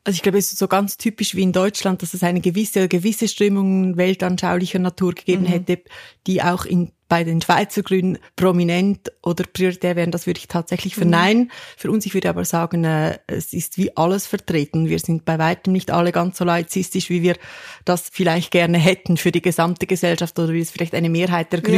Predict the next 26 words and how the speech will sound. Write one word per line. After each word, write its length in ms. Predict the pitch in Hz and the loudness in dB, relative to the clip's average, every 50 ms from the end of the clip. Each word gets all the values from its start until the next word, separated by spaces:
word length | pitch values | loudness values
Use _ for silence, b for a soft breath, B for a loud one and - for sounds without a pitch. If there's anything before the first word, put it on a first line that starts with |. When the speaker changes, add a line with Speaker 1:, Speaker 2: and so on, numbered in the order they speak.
| 190 185 | 6 6
Speaker 1:
Grünen 220 | 196 190 185 214 208 B B B B | 6 4 4 2 -2 B B B B
sich 220 | - - 202 - | -4 -4 -2 0
wünschen 400 | 175 190 196 196 175 175 185 175 | 2 2 2 2 2 2 0 2
würde 420 | 165 180 175 175 - 175 175 170 165 b b b b b b | 2 0 0 2 2 2 2 2 -2 b b b b b b
für 240 | b - - 185 170 - - _ | b -2 0 0 0 0 -2 _
das 160 | 175 165 - | -4 -4 -4
Zusammenleben 680 | - 180 - 196 165 170 170 170 165 160 160 160 170 - | -6 -2 0 2 2 2 2 2 2 0 0 0 -2 -2
in 160 | - 180 170 | 0 0 0
der 120 | 165 165 | 0 0
Gesellschaft. 680 | - 165 160 156 156 156 - - - - - - - - _ _ _ _ _ _ _ _ _ _ | -2 0 0 0 0 0 -2 -4 -6 -8 -10 -16 -20 -20 _ _ _ _ _ _ _ _ _ _
Speaker 2:
Inwiefern 560 | - 208 226 202 226 247 - 294 269 233 - | -2 -2 0 0 -2 -4 -2 0 -2 -2 -2
prägt 340 | - - 208 214 269 - - | -4 -4 -2 -2 -2 -4 -6
es 140 | 277 247 - | -8 -8 -6
denn 160 | - 220 220 | -4 -4 -2
dann 140 | 208 208 208 | -2 -2 -2
die 80 | 196 175 | -4 -4
Politik? 560 | - - 180 170 165 - - - - - _ _ _ _ _ _ | -6 -8 -6 -6 -8 -8 -10 -10 -10 -12 _ _ _ _ _ _
Hat 220 | - 185 - - | -8 -6 -2 -2
das 160 | 240 240 - 277 | 0 0 0 -2
einen 100 | 254 - - | -4 -2 0
Einfluss? 580 | 160 170 226 240 - - - 330 330 - - - | 0 2 2 0 -2 -2 -4 -4 -4 -4 -8 -6
Jetzt 200 | - 180 170 - | -6 -6 -4 -4
wirklich 280 | 208 202 220 208 160 - | -4 -2 -2 -2 -2 0
sehr 280 | - 185 180 196 185 | 0 2 2 2 4
weit 300 | 175 160 160 165 156 - | 4 2 2 2 -2 -4
gefasst. 580 | - 165 - - 131 113 - - - - - | -10 -10 -6 -4 -6 -6 -4 -6 -8 -10 -12